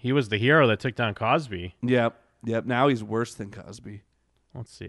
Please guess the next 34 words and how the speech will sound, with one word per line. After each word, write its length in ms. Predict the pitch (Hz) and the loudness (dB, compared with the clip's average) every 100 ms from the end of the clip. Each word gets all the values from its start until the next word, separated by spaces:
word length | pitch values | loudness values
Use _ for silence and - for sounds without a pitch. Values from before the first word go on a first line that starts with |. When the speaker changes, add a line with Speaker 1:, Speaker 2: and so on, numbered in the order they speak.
| - | -10
Speaker 1:
Are 80 | 107 | -8
there 120 | 143 | -4
any? 160 | 143 | -6
This 280 | 131 135 127 | -6 -8 -8
is 40 | - | -14
Complex's 720 | - 90 85 92 - 95 90 | -8 -8 -6 -10 -10 -14 -12
angle. 440 | 87 90 90 92 - | -12 -12 -12 -12 -14
Is 100 | 101 | -12
there 140 | 104 | -8
another 260 | 101 107 113 | -8 -6 -8
angle 340 | 107 107 107 | -8 -8 -8
on 160 | 110 110 | -8 -8
this 160 | 110 - | -10 -12
here? 280 | 117 110 - _ | -12 -12 -12 _
Speaker 2:
Yeah, 140 | 107 | -8
we 60 | 107 | -4
get, 160 | 143 170 | -2 0
like, 140 | 190 | 2
a 80 | 131 | 4
right-wing 500 | 107 113 - 113 110 | 4 2 0 -4 -2
angle 300 | 104 107 107 | -2 0 0
of 140 | 107 | -2
why 240 | 113 104 104 | -2 -2 -2
he's 240 | 110 110 | -4 -4
right. 280 | 98 107 - - - | -4 -4 -8 -12 -10
<laughs> 60 | 123 | -8
'Cause 800 | 98 - - - _ _ _ - | -8 -10 -20 -20 _ _ _ -6
Complex 540 | 135 127 143 123 - | -2 -2 -2 -4 -6
is, 120 | 113 | -10
like, 200 | 113 107 - 78 67 | -10 -10 -14 -20 -18
straddling 500 | - 143 120 113 107 | -4 0 0 -4 -10
the 100 | 104 | -8
fence 320 | 120 113 - | -8 -8 -12
here. 240 | 98 113 | -16 -18